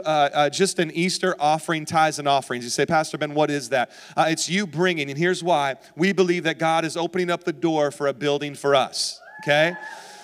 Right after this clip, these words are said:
There should be way more of you cheering, all right? Um, now, this is really exciting, all right, because it is not easy to get a facility in the city of San Diego.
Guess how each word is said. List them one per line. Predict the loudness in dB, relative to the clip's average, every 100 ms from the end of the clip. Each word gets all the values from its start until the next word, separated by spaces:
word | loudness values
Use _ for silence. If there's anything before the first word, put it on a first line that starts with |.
| -20 -20 -20 -20 -20 -20 -18 6
There | 8
should | 8 6
be | 6
way | 8 8
more | 12 10
of | 10
you | 6
cheering, | 6 8 8 6 6
all | 8
right? | 8 8 2 -4 -12 -12 -12 -12 -10 -12 -10 -4
Um, | 4 6 6 2 -4 -10 -10 0
now, | 6 6 6 2 -2 -20 -20 -20
this | 2 4 4
is | 4 6
really | 8 8
exciting, | 6 6 8 8 6 6
all | 8
right, | 8 6
because | 2 4 6 6 4
it | 2 2
is | 2 4
not | 2 2
easy | 0 0 0 0
to | 2
get | 0
a |
facility | 0 -2 2 2 4 2
in | 0
the | -4
city | 0 0 2
of | -2
San | 0 -2 0
Diego. | 2 2 2 -2